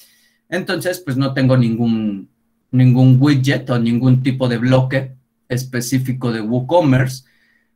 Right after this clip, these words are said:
pero si ustedes entran a su, a, a su tienda que están implementando,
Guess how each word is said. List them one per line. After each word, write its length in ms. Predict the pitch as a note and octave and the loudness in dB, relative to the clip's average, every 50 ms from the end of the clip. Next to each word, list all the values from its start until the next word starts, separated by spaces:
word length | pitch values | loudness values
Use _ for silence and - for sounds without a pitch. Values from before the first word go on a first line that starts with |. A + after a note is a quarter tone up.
| _ _ | _ _
pero 380 | - G3+ G3+ F#3+ F#3+ G3 G3+ G3+ | -2 -2 0 0 0 -2 -4 -4
si 160 | - - C#3 | -2 -2 -2
ustedes 540 | C3 C3 - - C#3+ C3+ C#3 C#3 C#3 - - | -2 -2 -2 -4 -2 -2 -2 -2 -4 -2 -2
entran 440 | C#3+ C3 B2+ C3 C3 B2 A2+ G#2+ G#2+ | 0 0 2 2 0 0 0 -2 -4
a 80 | G2 | -6
su, 640 | F#2+ - - - G#2+ F#2+ F#2 F2+ F2+ F2+ E2+ F2 - _ _ _ _ _ _ _ _ _ _ _ _ _ _ _ _ _ _ _ _ _ _ _ _ _ _ _ _ _ _ _ _ _ _ _ _ _ _ _ _ _ | -6 -10 -10 -8 -8 -8 -8 -10 -12 -14 -18 -18 -20 _ _ _ _ _ _ _ _ _ _ _ _ _ _ _ _ _ _ _ _ _ _ _ _ _ _ _ _ _ _ _ _ _ _ _ _ _ _ _ _ _
a, 80 | B2+ B2 | -2 -2
a 260 | B2+ - - C3 B2+ | -2 0 0 2 2
su 680 | C3 - B2+ B2 A#2 A#2 A2+ A2+ A2+ A2+ A#2 A2+ - - | 2 4 4 4 4 4 2 0 0 -2 -4 -6 -6 0
tienda 640 | - E3 E3+ D#3+ D#3+ D3 B2+ D3+ C#3 C3 - - - _ _ _ _ _ _ _ _ _ _ _ _ - | 2 4 4 4 4 4 4 4 2 0 -4 -10 -18 _ _ _ _ _ _ _ _ _ _ _ _ -12
que 80 | - | -10
están 320 | G2 G2 - - C3 B2 B2+ | -10 -10 -6 -4 -2 2 4
implementando, 840 | C3 B2+ C3 C#3+ C#3 D3+ D#3+ E3 B2+ E3+ D#3 D3 C3+ - - - | 4 4 2 2 0 0 -2 -2 -2 -2 -2 -2 -2 -4 -6 -10